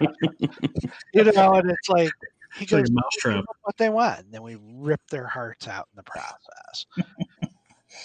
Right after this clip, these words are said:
Speaker 1: And he said, "Sometimes they don't even know that they want it. We're gonna make them want to want it.
Speaker 2: <laughs>
Speaker 1: And then we'll take it from them."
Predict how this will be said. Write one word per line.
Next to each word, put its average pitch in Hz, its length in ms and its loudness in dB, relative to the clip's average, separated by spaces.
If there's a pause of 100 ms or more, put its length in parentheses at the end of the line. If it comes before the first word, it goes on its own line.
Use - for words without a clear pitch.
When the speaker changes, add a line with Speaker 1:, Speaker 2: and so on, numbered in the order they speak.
(240)
Speaker 1:
And 208 120 4
he 202 120 4
said, 180 240 4
"Sometimes 190 460 2
they 143 140 0
don't 143 100 -6
even 127 180 -10
know 127 180 -8
that 131 120 -14
they 113 140 -10
want 101 300 -12
it. 135 180 -10
We're 113 120 -18
gonna 107 220 -18 (160)
make 104 240 -14
them 92 280 -12
want 92 380 -10 (120)
to 113 100 -14
want - 420 -10 (200)
it. 180 140 -14
Speaker 2:
<laughs> - 80 -20
Speaker 1:
And 180 160 -14
then 233 220 2
we'll 160 200 -4
take 90 320 -14
it - 100 -18
from - 180 -20 (180)
them." - 520 -20